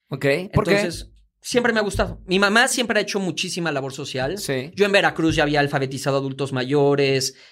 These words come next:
Speaker 2: este, había trabajado con muchos orfanatos, bueno, no con muchos orfanatos, pero había ido a orfanatos en épocas a hacer dinámicas con los niños. O sea, en mi cla-, en mi casa la labor social
Speaker 1: Era un
Speaker 2: siempre fue
Speaker 1: tema.
Speaker 2: inculcada.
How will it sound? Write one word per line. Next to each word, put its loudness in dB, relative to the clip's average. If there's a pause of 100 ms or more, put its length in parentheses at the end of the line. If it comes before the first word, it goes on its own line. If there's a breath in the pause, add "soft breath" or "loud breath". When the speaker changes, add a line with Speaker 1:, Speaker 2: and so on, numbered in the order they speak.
(280 loud breath)
Speaker 2:
este, 0 (120)
había 4
trabajado 2
con 0
muchos 0
orfanatos, 2
bueno, -4
no -8
con 0
muchos -4
orfanatos, -2
pero 0
había 2
ido 4 (260 loud breath)
a 0
orfanatos 2
en 2
épocas 0 (200 loud breath)
a 0
hacer 0 (240)
dinámicas 2
con -4
los 2
niños. -2
O -6
sea, -2
en 0
mi 0
cla-, 2
en 0
mi -2
casa 2
la -4
labor -2
social -4
Speaker 1:
Era 4
un 6
Speaker 2:
siempre 4
fue 2
Speaker 1:
tema. 0
Speaker 2:
inculcada. -4